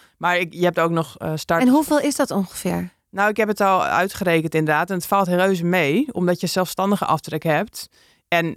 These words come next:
Speaker 1: ik heb bijvoorbeeld ook nog hypotheekrenteaftrek en zo. Dus al met al betaal je dan iets van,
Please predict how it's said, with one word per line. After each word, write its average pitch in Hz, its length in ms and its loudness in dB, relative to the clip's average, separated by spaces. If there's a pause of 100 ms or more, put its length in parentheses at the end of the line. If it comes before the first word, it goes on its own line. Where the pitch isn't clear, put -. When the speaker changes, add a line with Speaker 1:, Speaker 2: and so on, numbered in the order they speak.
Speaker 1:
ik 170 180 0
heb 160 100 2
bijvoorbeeld 143 360 -2
ook 160 60 -2
nog 156 80 -6
hypotheekrenteaftrek 151 1120 -2
en 160 100 -4
zo. 156 220 2
Dus 165 300 0 (560)
al 170 160 2
met 165 200 -2
al 170 440 2 (420)
betaal 156 380 0
je 156 80 0
dan 156 160 2
iets 147 200 -4
van, 156 280 -2